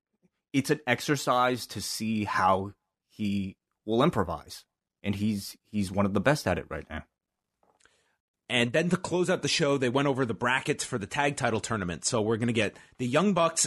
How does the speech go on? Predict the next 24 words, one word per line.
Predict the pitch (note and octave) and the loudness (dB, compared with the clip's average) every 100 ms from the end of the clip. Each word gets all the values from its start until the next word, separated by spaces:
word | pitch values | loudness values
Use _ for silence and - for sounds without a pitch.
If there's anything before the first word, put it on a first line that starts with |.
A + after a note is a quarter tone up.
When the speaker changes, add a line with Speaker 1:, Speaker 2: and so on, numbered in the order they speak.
| - | 0
Speaker 2:
against | B2+ B2 - | 0 0 0
Private | C3 C3+ C#3+ - | 2 2 2 2
Party, | A2+ G#2 G2+ | 2 2 0
which | G2+ G#2 | -2 -2
will | G#2+ | 0
be | A2+ | 2
on | A2+ | 2
the | G#2+ G2 - _ _ _ | 0 -2 -6 _ _ _
October | A#2 - D3+ D3 | -8 -2 2 2
ninth | B2+ G#2+ G2 | 4 2 0
when | A2 | -4
the | G#2 | -4
tournament | - C3+ B2+ A#2 | -2 0 0 0
starts. | - G#2 F#2+ - - - - | 2 2 2 -2 -8 -14 -6
And | A#2+ | 0
then | B2 | 2
on | A#2+ A2+ | 2 2
their | C3 G3+ | 2 2
side, | G3+ C#3 G2+ G2 G2 - - - | 2 2 4 2 0 -6 -14 -4
it'll | C3 | 0
be | B2+ | 2
the | A#2 | 2
Lucha | B2+ F3+ A3 | 2 2 2
Brothers | C#3+ C3+ C3 C#3 - | 2 2 2 2 -2